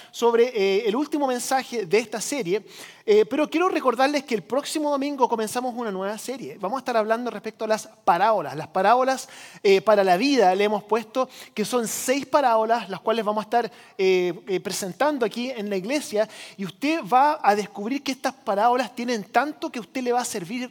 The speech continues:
para su vida. Entonces, por eso le hemos llamado parábolas para la vida. Son seis parábolas y las comenzamos el próximo domingo, así que no se lo pierda. Eh, va a ser de bendición para su vida. Así que eso comienza el próximo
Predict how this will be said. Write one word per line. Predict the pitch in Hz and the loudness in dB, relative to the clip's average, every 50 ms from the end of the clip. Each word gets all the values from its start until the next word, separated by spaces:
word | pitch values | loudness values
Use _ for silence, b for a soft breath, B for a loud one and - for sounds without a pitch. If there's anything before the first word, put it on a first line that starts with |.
| _ _ | _ _
para | - 208 202 185 | -2 -2 -2 -2
su | - - 190 160 | -4 -8 -10 -8
vida. | 156 180 190 175 156 | -6 -6 -6 -6 -6
Entonces, | 143 147 190 175 - 160 | -6 -10 -12 -12 -12 -6
por | 196 202 | -4 -4
eso | 220 - 262 | -4 -4 -6
le | 247 | -6
hemos | 233 233 208 - - | -6 -6 -6 -8 -6
llamado | - 190 190 208 226 226 B B B B B B - | -6 -2 0 0 0 0 B B B B B B 6
parábolas | 202 196 196 208 220 233 233 240 220 180 | 6 6 8 8 4 2 2 0 -4 -6
para | - 214 202 185 | -2 -2 -2 0
la | 175 175 180 | 0 0 -2
vida. | 202 240 247 233 226 | 0 0 -2 -2 -2
Son | - 220 190 | -6 -12 -12
seis | - - 247 254 240 | -8 -6 -6 -6 -4
parábolas | - 240 226 220 220 233 233 233 240 240 - B B B B B | 0 2 2 4 4 2 2 0 -2 -4 -8 B B B B B
y | 180 | -2
las | 196 196 190 | -2 -2 -2
comenzamos | - 208 196 180 165 - - 214 220 214 190 | -2 -4 -4 -2 -4 0 0 0 0 0 -4
el | 180 151 | -6 -10
próximo | - - 220 214 - - 233 202 190 | -6 -6 -6 -6 -6 -8 -6 -4 -4
domingo, | 185 202 208 208 202 196 | -2 -4 -4 -6 -6 -8
así | 175 - 185 | -10 -10 -10
que | 175 175 | -10 -8
no | 170 190 220 240 | -6 -4 -6 -6
se | - 262 | -6 -6
lo | 247 233 226 | -6 -6 -6
pierda. | 240 262 277 247 214 214 233 220 B B B B B B B | -4 -2 -2 -2 0 0 0 -2 B B B B B B B
Eh, | - 196 185 180 175 180 175 170 170 160 196 | 0 2 2 4 2 2 0 -2 -2 2 0
va | 214 | 0
a | |
ser | 202 - 247 233 196 | 2 2 -2 -2 0
de | 208 208 | -2 0
bendición | 208 202 190 185 185 170 - 214 214 208 190 | 0 0 -2 -2 -6 -8 -6 -6 -6 -6 -4
para | - 185 180 175 160 | -4 -4 -4 -4 -6
su | - - 147 | -8 -14 -14
vida. | 135 135 131 127 127 | -12 -12 -12 -12 -12
Así | - - 196 | -12 -12 -4
que | 220 | -4
eso | 214 - 240 226 | -4 -4 -2 -4
comienza | 214 214 226 220 - 214 | -2 -2 -2 -4 -4 -6
el | - | -6
próximo | - - 240 - - 254 240 226 220 | -4 -8 -8 -6 -8 -6 -6 -6 -6